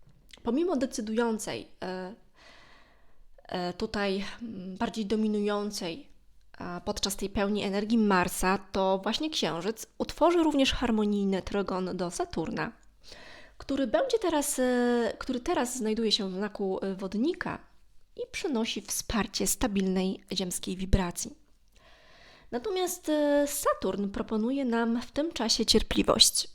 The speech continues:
mm, która jest potrzebna do radzenia sobie z trudnymi rozmowami oraz, e, z konfliktami.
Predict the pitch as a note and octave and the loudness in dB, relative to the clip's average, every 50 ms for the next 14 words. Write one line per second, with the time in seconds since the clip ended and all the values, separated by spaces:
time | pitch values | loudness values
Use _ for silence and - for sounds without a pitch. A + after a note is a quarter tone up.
0 | - - F#3+ F#3 F#3+ F#3+ - - - - D4 - - - A#3+ - - - - A#3+ | -10 -8 -6 -6 -6 -8 -6 -2 0 0 0 0 -2 -4 -2 0 0 2 2 2
1 | G#3 F#3+ F#3 G3 G3 G3 F3+ F3 F#3+ F#3 F#3 F#3 F#3 F#3 - - _ - - - | 0 0 0 0 -2 -2 -4 -2 -2 -2 -2 -2 -4 -6 -8 -14 _ -20 -18 -18
2 | - - - - - - - - - G#3 G3 G#3+ A3 G#3+ A3 A3 - A3 G3 G#3 | -16 -16 -16 -18 -20 -18 -10 -4 -2 -2 0 2 2 2 2 2 2 0 2 0
3 | G3+ - - - G#3+ G#3 G#3 G3+ G#3+ A3+ A#3+ B3+ A#3+ G#3 - G3+ F#3+ F#3 F#3 F3+ | 0 0 0 0 2 4 6 6 8 8 8 6 6 4 4 2 2 2 2 2
4 | F3 - - F3+ F#3 G3 A3 C#4 - - F3+ F3 E3+ G3 F#3+ A#3 B3 - - - | 0 -2 -2 -2 -2 -2 -2 -2 0 0 0 2 2 2 0 0 0 -2 -2 -2
5 | - G3+ G3 F#3+ F#3 F#3 - - - F#3 F#3 - G3 - - - G#3 G3 F#3+ F3+ | -4 -2 -2 -2 -2 -4 -4 -4 -4 -4 -4 -4 -6 -6 -4 -2 0 0 0 0
6 | - - | -2 -6